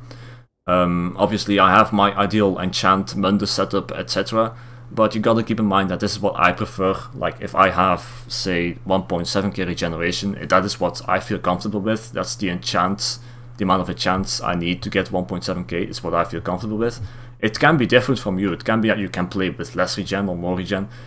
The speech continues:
Um, simply change out enchantments or Mundus, um, swap them around a little bit until you get something that you like. As I mentioned before, these builds are all on the, uh, build editor links I have in the description on my Discord.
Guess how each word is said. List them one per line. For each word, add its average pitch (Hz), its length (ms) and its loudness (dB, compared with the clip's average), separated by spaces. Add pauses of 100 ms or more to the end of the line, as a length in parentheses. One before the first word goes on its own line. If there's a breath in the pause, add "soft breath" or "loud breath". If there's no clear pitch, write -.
(260 loud breath)
Um, 101 280 4
simply 131 360 4
change 113 320 0
out 107 160 4
enchantments 104 640 0
or 90 140 0
Mundus, 92 560 0 (580 loud breath)
um, 90 360 4
swap 113 240 4
them 101 100 0
around 95 260 6
a 95 40 -2
little 95 180 -2
bit 90 240 -2
until 95 300 2
you 82 160 -2
get 85 200 -4
something 82 300 -4
that 78 180 -4
you 73 60 -8
like. 73 300 -6 (640)
As 113 160 2
I - 20 4
mentioned 117 240 2
before, 110 300 2
these 107 340 0
builds 113 380 2
are 120 180 6
all 113 280 4
on 104 260 0
the, 95 280 -2
uh, 87 140 2
build 95 300 -2
editor 107 260 0
links 101 340 0
I 95 100 -4
have 90 160 2
in 90 40 -10
the 85 60 -8
description 87 500 -4
on 82 80 -4
my 80 140 -4
Discord. 110 460 -4